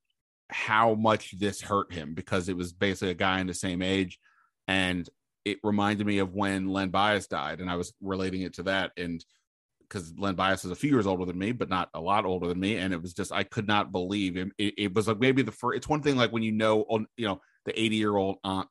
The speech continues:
dies. It's another thing when it's somebody in the prime of their life. You're like, "What? This is not how, this is not how this story is supposed to go." And yeah, it's, it's incredibly sad. And, and again, I, you know, I, I obviously feel for, for all the people out there, you know, my,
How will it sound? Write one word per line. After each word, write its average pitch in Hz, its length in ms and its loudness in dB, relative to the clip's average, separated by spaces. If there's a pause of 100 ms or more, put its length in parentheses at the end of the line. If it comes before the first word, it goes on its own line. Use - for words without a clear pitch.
dies. 65 460 -8
It's 107 140 -10
another 120 260 -2
thing 101 240 0
when 98 140 2
it's - 320 -8 (220)
somebody 110 360 0
in 104 60 0
the 98 100 0
prime 117 340 2
of 104 80 0
their 95 120 0
life. 110 260 2
You're 101 80 -2
like, 101 200 -2
"What? 143 260 0 (1080)
This 117 200 -6
is 131 100 -6
not 135 220 2
how, 104 140 0
this 101 220 -6
is 117 60 -4
not 123 160 4
how 123 80 6
this 107 160 -2
story 101 300 2
is - 40 -6
supposed 98 260 -4
to 95 60 -12
go." 90 340 -2 (340)
And 98 600 0
yeah, 113 220 4
it's, 95 240 -2
it's 101 220 -4
incredibly 104 420 0
sad. 95 380 2
And, 90 160 -4
and 95 180 -2
again, 95 240 -2
I, 92 200 -2 (340)
you 95 80 0
know, 87 240 -2
I, 98 100 0
I 98 160 2
obviously 95 300 0
feel 104 240 0
for, 95 300 -2 (640)
for 107 140 2
all 101 120 4
the 92 140 0
people 104 280 0
out 98 140 4
there, 101 260 4
you 95 140 -4
know, 92 100 -2
my, 92 140 -4